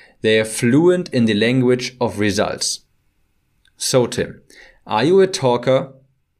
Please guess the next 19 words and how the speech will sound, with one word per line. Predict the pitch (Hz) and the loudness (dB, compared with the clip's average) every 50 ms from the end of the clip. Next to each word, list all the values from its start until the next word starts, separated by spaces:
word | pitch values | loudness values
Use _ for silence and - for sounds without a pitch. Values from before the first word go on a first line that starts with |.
| _ - | _ -4
or | 113 110 | -4 -2
are | - 98 98 | -2 -2 -2
you | 101 98 107 - | -2 -4 -2 -2
a | 123 | -2
builder? | 101 98 139 147 123 95 - 82 - - _ _ _ _ _ _ _ _ _ _ _ _ _ _ _ _ _ _ _ _ - | -2 0 0 0 0 -2 -4 -8 -12 -14 _ _ _ _ _ _ _ _ _ _ _ _ _ _ _ _ _ _ _ _ -4
If | - 180 202 196 196 | -2 -2 -2 -2 -2
you're | 156 165 160 147 139 135 | -4 -2 0 2 2 0
a | |
talker, | 131 - - 131 123 113 - 95 95 120 151 - - - - - - _ _ | 0 -2 -4 -4 -4 -4 -4 -4 -6 -6 -6 -8 -14 -20 -20 -20 -20 _ _
here's | - 147 156 170 170 170 - | -4 0 0 0 0 0 0
a | 135 | 0
link | 131 120 123 123 123 120 - | 0 0 0 0 -2 -4 -6
to | - 139 | -4 -4
Facebook. | 127 131 - 147 139 131 131 - - 87 - - - _ _ - - | -4 -2 -2 -2 -2 -2 -4 -8 -12 -12 -12 -14 -20 _ _ -18 -12
Und | - | -10
dann | - 85 | -8 -6
in | 90 98 | -6 -6
Klammern, | - - 117 120 131 131 135 135 135 - - - _ _ _ _ | -6 -6 -4 -2 0 0 0 -2 -4 -10 -20 -20 _ _ _ _
Talkers | - - 135 131 139 135 - 139 135 131 131 - - - | -6 -2 2 2 2 2 0 0 0 0 -2 -4 -10 -10